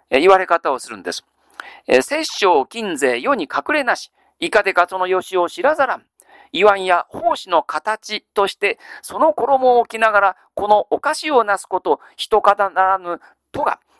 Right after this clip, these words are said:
逃るるところなし。」なんていうふうに言われるわけですけど、問題が、この人方ならぬとがとはどういうことか説明しなさいって言うんですね。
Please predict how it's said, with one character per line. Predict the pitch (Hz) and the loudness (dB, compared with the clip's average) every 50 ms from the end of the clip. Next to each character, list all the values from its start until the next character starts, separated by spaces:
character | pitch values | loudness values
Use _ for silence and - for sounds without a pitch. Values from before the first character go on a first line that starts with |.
| - - - | -20 -6 2
逃 | - 135 180 262 320 | 4 6 6 6 6
る | 320 - | 4 2
る | 269 247 - | 0 0 -2
と | - 196 | -2 0
こ | - 202 | 0 2
ろ | 190 180 | 0 0
な | 165 170 165 156 | 0 -2 -6 -6
し。」 | - - - _ _ _ _ - | -6 -12 -16 _ _ _ _ 2
な | 160 185 185 | 4 4 4
ん | 185 | 4
て | - 202 | 2 -2
い | 202 | 0
う | |
ふ | |
う | 190 | 0
に | 170 151 127 _ - - _ - | 0 -2 -4 _ -12 -20 _ -2
言 | 135 151 | 2 4
わ | 175 175 | 4 4
れ | 175 175 | 4 0
る | 165 180 | 0 2
わ | 175 165 | 2 2
け | - - | 0 -2
で | 113 107 101 | -14 -14 -12
す | - | -6
け | - - | -4 0
ど、 | 110 110 - - - - | 0 0 -2 -2 -4 4
問 | 156 180 214 226 226 | 4 4 6 4 2
題 | 214 208 202 202 | 0 0 0 2
が、 | 214 226 196 - _ _ _ _ _ | 0 0 0 -2 _ _ _ _ _
こ | - 180 | -8 -2
の | 170 156 - - | 0 0 -2 -2
人 | - - - 285 294 - | -4 -12 -10 -10 -6 -2
方 | - 277 277 - 254 262 | -2 -2 0 0 0 -2
な | 240 214 214 214 | 0 0 0 0
ら | 254 294 | 0 0
ぬ | 277 202 151 - | -2 -2 -6 -10
と | - - | -10 -10
が | 480 - 190 123 - _ | -4 -2 -2 -2 -2 _
と | - 214 | -2 -2
は | 165 120 | -2 -2
ど | 113 135 208 269 | 0 0 0 0
う | 330 320 | 2 0
い | 269 | 0
う | 202 | 0
こ | - 143 | -2 -2
と | - 113 | -4 -4
か | - | -14
説 | - - 269 - 262 | -12 -12 -10 -6 -2
明 | 262 269 262 | -2 0 0
し | - 254 | -2 -2
な | 247 247 233 | -2 -2 0
さ | 226 214 | 0 -4
い | |
っ | - | -4
て | - | -8
言 | - 101 | -14 -16
う | |
ん | |
で | - - | -12 -4
す | - 202 | 0 0
ね。 | 208 160 | 0 0